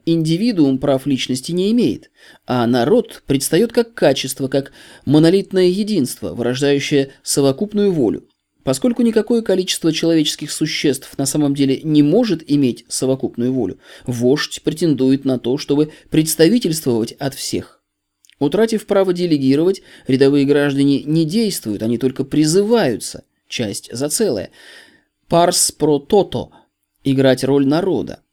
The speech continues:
Народ таким образом бытует как феномен исключительно театральный. Четырнадцатое. Новояз.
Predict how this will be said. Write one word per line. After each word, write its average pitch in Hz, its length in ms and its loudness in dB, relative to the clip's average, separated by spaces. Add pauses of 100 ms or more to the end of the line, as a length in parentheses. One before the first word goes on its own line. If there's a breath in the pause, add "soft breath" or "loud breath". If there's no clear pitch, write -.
(100)
Народ 147 380 0
таким 170 320 0
образом 165 460 0
бытует 156 380 2
как 151 180 -4
феномен 151 540 2
исключительно 151 800 -4
театральный. 110 720 -10 (4000 soft breath)
Четырнадцатое. 139 720 0
Новояз. 180 720 0